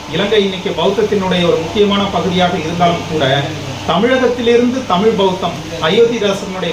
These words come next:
காலத்துக்கு பிறகு ஏ பி பெரியசாமி புலவர், ஜி அப்பாதுரை போன்ற ஆளுமைகளினுடைய காலகட்டத்தில் இலங்கை நகருக்கும் அங்க இருக்கக்கூடிய தமிழ் பௌத்தம் கொண்டு போய் சேர்ந்தது என்றால்,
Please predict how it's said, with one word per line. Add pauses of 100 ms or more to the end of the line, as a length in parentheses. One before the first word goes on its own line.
காலத்துக்கு
பிறகு (380)
ஏ
பி
பெரியசாமி
புலவர், (100)
ஜி
அப்பாதுரை
போன்ற (480)
ஆளுமைகளினுடைய (180)
காலகட்டத்தில்
இலங்கை
நகருக்கும்
அங்க
இருக்கக்கூடிய (460)
தமிழ்
பௌத்தம்
கொண்டு
போய்
சேர்ந்தது
என்றால்,